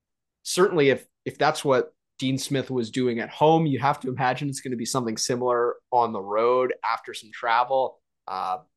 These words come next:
doesn't seem like Charlotte's gonna wanna possess the ball too much. What does that do for the wingback position in terms of Saturday? I would think that's Luis Martinez's music.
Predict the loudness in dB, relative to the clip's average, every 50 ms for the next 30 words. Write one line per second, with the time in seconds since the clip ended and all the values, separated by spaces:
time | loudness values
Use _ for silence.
0 | _ 2 4 4 4 2 2 2 2 4 4 2 2 2 4 4 4 4 4 2
1 | -2 -8 -12 -4 0 0 2 2 2 2 4 4 4 4 2 -4 -14 -10 -6 -4
2 | -4 -4 -6 -12 -10 -2 2 4 4 4 4 0 -4 -6 -6 -6 -4 -4 -6 -6
3 | -8 -10 -14 -18 -18 _ _ _ _ _ _ _ _ _ _ _ _ _ _ _
4 | _ _ _ _ _ _ _ _ -8 -6 -2 4 6 6 6 6 6 6 4 4
5 | 4 0 2 4 6 6 6 6 4 0 -4 -2 0 2 2 2 2 0 -2 -2
6 | -4 -6 -2 -2 0 0 0 0 -2 -2 -2 -4 -4 -6 -8 -4 -4 -4 -2 -2
7 | -6 -6 -8 -8 -6 -4 -4 -4 -4 -4 -8 -4 0 2 2 4 2 2 -2 -4
8 | -4 -4 -2 -2 0 -2 -2 -2 -4 -6 -10 -14 _ -20 _ _ _ -6 -2 0
9 | 0 0 0 -2 -6 -10 -12 -12 _ _ 2 4 4 4 4 4 4 2 0 _
10 | -6 -6 -6 -6 -10 -6 _ 0 2 2 2 0 -4 -8 -12 -12 -14 _ _ _
11 | _ -14 -8 -6 -4 -2 -2 -2 -2 -4 -6 -8 -6 -4 -2 -2 -2 -2 -2 -2
12 | -2 0 -2 -4 -8 -10 -12 -12 -12 -12 -12 -10 -10 -12 -12 -14 -16 -20